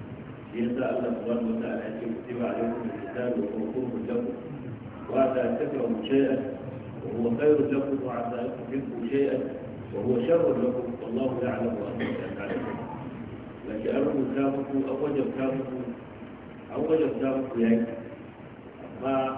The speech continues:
ba kwa san haka, ba kwa san sa. Da abin da duk zai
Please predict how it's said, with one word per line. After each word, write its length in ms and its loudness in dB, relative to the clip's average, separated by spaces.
ba 240 2
kwa 260 8
san 220 -2
haka, 300 -6
ba 180 -2
kwa 200 0
san 240 -2
sa. 160 -6
Da 160 -6
abin 200 -2
da 100 -2
duk 180 2
zai 340 2